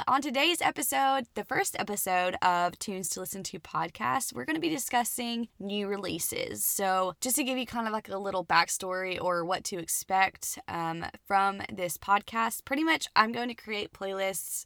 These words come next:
uh, that are designed for any mood imaginable. So that's gonna be, of course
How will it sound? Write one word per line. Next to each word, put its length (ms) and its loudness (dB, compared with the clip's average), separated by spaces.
uh, 100 -2
that 140 -2
are 80 0
designed 640 0
for 560 -2
any 220 2
mood 400 0
imaginable. 840 0
So 520 0
that's 460 4
gonna 180 -2
be, 560 -4
of 100 -8
course 400 -4